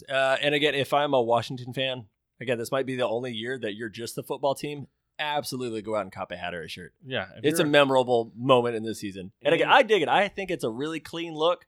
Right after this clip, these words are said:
Speaker 1: I like the established in the year as well.
Speaker 2: Yes.
Speaker 1: It's, it's clean. It's straightforward. I dig it. And if you're actually, I mean, you're only a couple games out from leading that division anyway. Just might as well commit.
Speaker 2: If you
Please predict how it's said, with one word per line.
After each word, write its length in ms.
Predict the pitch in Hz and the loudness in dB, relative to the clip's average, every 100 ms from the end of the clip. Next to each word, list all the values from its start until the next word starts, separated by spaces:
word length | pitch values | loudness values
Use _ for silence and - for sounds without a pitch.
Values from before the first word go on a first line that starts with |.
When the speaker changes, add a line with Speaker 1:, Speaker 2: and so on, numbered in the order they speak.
| _ _ - | _ _ -8
Speaker 1:
I 100 | 117 | -2
like 240 | 131 151 | 0 0
the 140 | - 135 | -2 -4
established 760 | 120 - 127 131 143 147 - | -4 -2 0 0 -2 -6 -8
in 420 | - 127 123 120 107 | -8 -8 -8 -10 -10
the 100 | 123 | -8
year 320 | 117 131 117 | -4 -4 -2
as 140 | 117 | -4
well. 200 | 98 104 | -2 2
Speaker 2:
Yes. 380 | 117 110 - - _ - | 2 2 -4 -16 _ -12
Speaker 1:
It's, 240 | 123 107 - | -12 -12 -14
it's 180 | 120 | -16
clean. 360 | - 160 185 190 | -10 -6 -6 -4
It's 200 | 127 110 | -6 -6
straightforward. 640 | - 147 123 139 139 139 - _ _ _ | -6 -6 -6 -8 -8 -8 -12 _ _ _
I 200 | 123 190 | 2 2
dig 260 | 143 151 170 | 4 0 0
it. 160 | 165 - | -6 -4
And 140 | 139 | -2
if 140 | 139 - 127 | -2 -6 -12
you're 260 | 127 170 165 | -4 -2 2
actually, 560 | 147 156 170 170 170 131 | 2 2 -4 -12 -10 -10
I 40 | |
mean, 200 | 147 143 | -10 -12
you're 220 | 120 131 156 | -14 -10 -8
only 160 | 147 | -10
a 40 | 135 | -8
couple 200 | 135 120 | -10 -8
games 240 | 117 110 | -8 -2
out 140 | 113 95 | -2 -4
from 80 | |
leading 160 | 98 104 | -8 -8
that 180 | 101 - | -8 -8
division 300 | 90 90 85 | -12 -14 -10
anyway. 320 | 110 90 76 80 | -10 -10 -12 -20
Just 200 | 85 - | -18 -8
might 140 | 107 | -8
as 80 | 104 | -4
well 140 | 107 104 | -4 -4
commit. 340 | - 98 - _ _ _ _ - | -6 -8 -10 _ _ _ _ -20
Speaker 2:
If 160 | 120 - | -20 -18
you 400 | 120 127 127 | -16 -12 -10